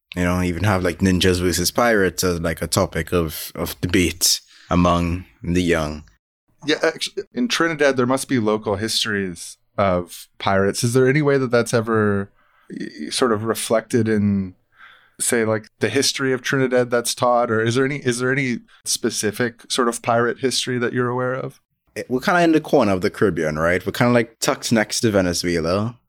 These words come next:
Speaker 1: A lot of the action was happening, a lot of the pirate action was happening around, like,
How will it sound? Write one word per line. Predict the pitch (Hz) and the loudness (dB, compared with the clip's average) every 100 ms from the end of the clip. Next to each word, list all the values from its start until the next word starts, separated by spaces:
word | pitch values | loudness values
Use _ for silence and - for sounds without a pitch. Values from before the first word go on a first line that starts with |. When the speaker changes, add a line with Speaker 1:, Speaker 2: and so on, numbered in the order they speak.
| _ _ | _ _
Speaker 1:
A | 101 | 2
lot | |
of | 107 | 4
the | 113 | 4
action | 92 - - 95 | 2 0 -2 0
was | 95 | 0
happening, | 107 85 - 87 85 85 92 | 0 -2 -2 -2 -2 -2 0
a | |
lot | 110 | 0
of | 110 | 2
the | |
pirate | 131 104 - | 0 0 0
action | 87 - 85 | -4 -4 -6
was | 82 | -4
happening | - 85 85 82 | -4 -4 -4 -4
around, | 85 85 82 85 | 0 0 -2 -2
like, | 82 78 - | -2 -2 -10